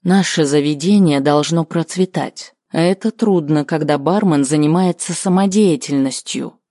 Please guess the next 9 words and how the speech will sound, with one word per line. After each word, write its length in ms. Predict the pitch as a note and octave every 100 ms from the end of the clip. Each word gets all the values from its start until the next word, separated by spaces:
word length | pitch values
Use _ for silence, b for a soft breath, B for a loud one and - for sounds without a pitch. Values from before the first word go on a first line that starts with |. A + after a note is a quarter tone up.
| _ _ _ _ _ _ _ _ _
Не 220 | F#3+ G#3
понимаю, 640 | G#3 A3 A3+ B3 G#3 D3 C#3
о 100 | C#3+
чем 460 | - - A3 F3+
вы. 280 | C3+ B2 D#3+ _ _ _ _ _ _ _ _ -
Думаю, 480 | E3+ A3+ A#3 A#3 A3+
что 240 | - A3+
прекрасно 720 | - A#3+ - A#3+ G#3+ - C#3+
понимаете. 800 | B2+ D3 D#3+ E3 C3+ B2+ - -